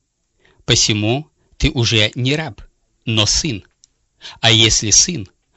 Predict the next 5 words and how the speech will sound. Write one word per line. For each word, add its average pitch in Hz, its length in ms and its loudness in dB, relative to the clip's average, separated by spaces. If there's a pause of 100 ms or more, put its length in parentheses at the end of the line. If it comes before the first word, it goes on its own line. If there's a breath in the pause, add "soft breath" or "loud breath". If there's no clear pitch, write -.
(180 loud breath)
то 131 100 2
и 123 100 6
наследник 135 760 0
Божий 135 580 -2 (220 loud breath)
через 120 420 2